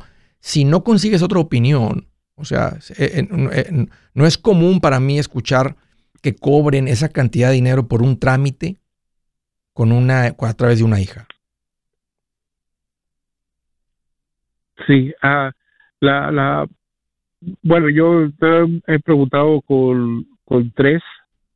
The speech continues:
Speaker 2: ¿verdad? Y casi andan también en ese rango, porque como ella no, no está de acuerdo, entonces se pone más difícil.
Speaker 1: Cal-, cal-, calculan que va a haber una,
Speaker 2: Ah,
Speaker 1: una
Speaker 2: y
Speaker 1: pelea legal ahí que va a tener que lidiar con eso.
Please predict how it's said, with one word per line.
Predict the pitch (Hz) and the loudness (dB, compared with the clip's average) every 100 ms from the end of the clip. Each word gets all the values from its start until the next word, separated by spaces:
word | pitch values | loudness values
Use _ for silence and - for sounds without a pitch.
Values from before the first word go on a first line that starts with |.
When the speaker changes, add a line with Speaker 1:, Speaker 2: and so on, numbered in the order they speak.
| _ - | _ -6
Speaker 2:
¿verdad? | 123 123 120 131 135 | -2 -2 0 0 2
Y | 135 131 123 127 | 2 2 0 -2
casi | - 139 - | -4 -4 0
andan | 156 143 156 147 | 0 2 0 -2
también | - 120 135 135 | -4 -2 0 2
en | 139 | 2
ese | 131 147 | 2 0
rango, | 123 123 139 | 0 0 0
porque | 127 135 - 123 | 0 -2 -6 -8
como | - 117 117 | -4 -2 2
ella | 127 143 | 2 2
no, | 135 131 139 139 131 123 | 2 2 2 2 0 0
no | 127 | -2
está | 127 131 | -2 0
de | 131 | 0
acuerdo, | 123 135 127 131 139 _ _ _ _ - | 0 -2 0 0 -2 _ _ _ _ -14
entonces | 113 117 107 | -6 -4 -4
se | 117 | -4
pone | 131 131 135 | 0 2 2
más | 123 127 | 0 0
difícil. | 123 - 113 - 90 - | -2 -4 -6 -6 -12 -10
Speaker 1:
Cal-, | - - | -8 -6
cal-, | - 110 | -6 -6
calculan | - 107 120 117 | -4 -4 -2 -2
que | 117 | 0
va | |
a | 113 | 2
haber | 113 | 2
una, | 117 110 | 0 -2
Speaker 2:
Ah, | 120 | -2
Speaker 1:
una | 117 | -2
Speaker 2:
y | |
Speaker 1:
pelea | 110 113 113 117 | -2 -2 0 0
legal | 110 110 120 | 0 0 0
ahí | 113 123 | 0 -2
que | 123 | -2
va | 120 | -4
a | |
tener | 117 110 | -4 -4
que | 120 | -2
lidiar | 113 110 110 | -2 -2 -4
con | 117 | -4
eso. | 117 - 139 | -4 -4 -6